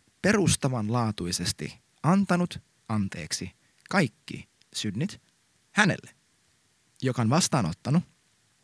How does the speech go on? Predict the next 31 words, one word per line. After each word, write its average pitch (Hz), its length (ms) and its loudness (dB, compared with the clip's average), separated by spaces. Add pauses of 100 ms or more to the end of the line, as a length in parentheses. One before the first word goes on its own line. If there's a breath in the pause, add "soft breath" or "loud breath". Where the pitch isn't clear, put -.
(300)
an-, 120 220 0 (100)
syntien 131 440 4
anteeksi 95 360 0
saamisen - 420 -2 (440)
Jeesukseen 127 800 2 (200)
uskomalla. - 440 0 (600 loud breath)
Sä 156 120 2
et 165 120 -2
ole 98 80 -2
nipin 175 320 2
napin 175 240 2
pelastettu, 170 600 0 (500 soft breath)
sä 139 140 0
oot 135 140 0 (180)
ekstreme 82 960 0 (380)
pelastettu. - 560 -4 (1300 loud breath)
Ja 143 240 6
tässä 220 300 4 (120)
lukee, 165 220 4
että - 160 0 (100)
tätä 208 220 2
armoa 160 340 4
hän 135 120 4
on 127 100 0
antanut 135 180 0
meille 127 140 0
runsain 175 440 4
määrin 127 340 2
ja 113 80 0
suonut 165 300 2
meille 139 160 2